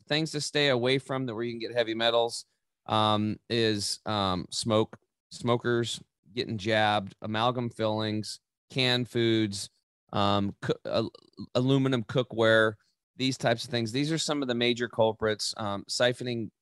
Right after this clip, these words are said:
uh, uh, leaded gasoline out of your dad's pickup to put in the motorcycle and you swallow a little bit. Don't do these things. Um, if you're gonna load shotgun shells, w-, wear a really good, maybe, maybe in, like, a really good mask or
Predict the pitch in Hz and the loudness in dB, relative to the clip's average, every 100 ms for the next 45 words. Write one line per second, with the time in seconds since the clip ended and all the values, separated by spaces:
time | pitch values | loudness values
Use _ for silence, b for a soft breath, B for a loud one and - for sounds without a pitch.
0 | - - - 120 - 117 120 123 101 113 | -12 -10 -4 -4 -2 0 2 0 0 0
1 | 117 120 107 107 104 101 107 - 120 110 | 0 -6 -8 -8 -6 -2 -2 0 0 0
2 | 101 - 110 - 101 92 76 _ _ 113 | -6 -2 -2 -2 -4 -4 -6 _ _ 0
3 | 110 104 104 101 95 92 - 107 104 104 | 2 4 2 2 -2 -2 0 4 4 4
4 | 104 107 104 110 143 127 123 127 98 87 | 0 -2 -4 0 0 2 0 0 -2 -4
5 | 82 71 - - _ _ _ _ _ 104 | -8 -10 -12 -16 _ _ _ _ _ 0
6 | 104 101 95 98 - - 120 123 123 147 | 2 2 0 -4 -10 -10 -8 -4 -2 0
7 | 165 143 - 120 131 127 - 123 117 113 | 0 -2 -4 -2 -2 -2 -2 -2 0 -4
8 | 107 110 104 107 - _ 98 - 113 135 | -2 0 2 0 -6 _ -14 -10 -2 2
9 | 147 117 107 123 120 104 110 107 98 _ | 4 4 2 2 2 2 2 2 -2 _
10 | _ _ 117 113 127 110 - 117 120 104 | _ _ -6 -2 -2 -2 0 0 2 0
11 | - 104 95 110 110 104 98 98 101 101 | -4 -6 -2 0 0 0 -2 0 0 0
12 | - 90 | -2 -10